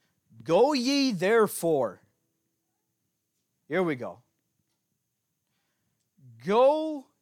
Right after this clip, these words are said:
ye therefore into the highways, and as many as ye shall find,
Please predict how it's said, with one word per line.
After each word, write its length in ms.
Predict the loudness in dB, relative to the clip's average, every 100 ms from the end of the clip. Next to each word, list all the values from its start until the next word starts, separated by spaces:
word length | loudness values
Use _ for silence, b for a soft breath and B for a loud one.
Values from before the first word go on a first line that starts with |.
| _ -20
ye 760 | -12 -6 -4 -4 -4 -6 -8 -14 -20 -6
therefore 880 | -2 -2 -2 -8 -12 -12 -14 -20 _ _ _ _ _
into 440 | -6 -6 -6 -10 -2
the 200 | 0 0
highways, 920 | 0 0 -2 -8 -16 -18 -18 -20 -20 _ _ _ _
and 200 | -4 0
as 340 | 0 0 -2 -10
many 1040 | -14 -16 -14 -8 -4 -2 -2 -2 -6 -18 _ _ _ -20 -20 _ _
as 320 | -2 -2 -4 -8
ye 280 | -4 -2
shall 360 | -2 -2 0 -2
find, 560 | -2 0 0 0 -8